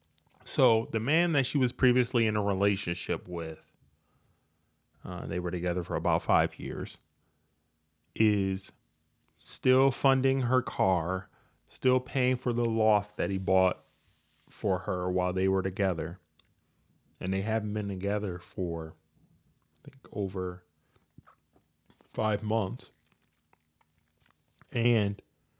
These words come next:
yeah, you heard that right. She has a new man, a new boyfriend, and my question to that would be, why is he not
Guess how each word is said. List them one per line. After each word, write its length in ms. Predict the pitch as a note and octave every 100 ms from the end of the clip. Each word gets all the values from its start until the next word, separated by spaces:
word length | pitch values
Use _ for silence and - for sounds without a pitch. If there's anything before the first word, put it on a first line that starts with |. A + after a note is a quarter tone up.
| _ _ -
yeah, 120 | A#2
you 200 | G#2 A#2
heard 160 | A#2
that 100 | G2+
right. 220 | F2 F#2+ - _ _
She 200 | - -
has 160 | A2 G#2
a 100 | G2+
new 540 | G#2 G#2+ C3+ G3+ A3+
man, 540 | E3 F2+ D#2+ D2+ E2+ G2 -
a 80 | G#2
new 220 | G#2 D3
boyfriend, 720 | D3 C#3 B2 - F#2 E2 E2 - _ _ _ _ _ -
and 600 | A2+ G#2 G2 F#2+ F#2 F#2+ - _ _ _ _ _ _ _ _ _ _ _ _ _ _ _ _ _ _ _ _ _ _ _ _ _ _ _ _
my 220 | G#2 A#2
question 760 | E3 - D#3+ - - D3 C3+ B2+
to 160 | - G#2
that 280 | A#2+ D3
would 140 | - G2+
be, 160 | G2+
why 460 | G2 F#2+ G2+ C#3 D#3
is 200 | - B2
he 400 | G2 - D3 D#3+
not 540 | C#3+ G#2+ G#2+ G2+ G2+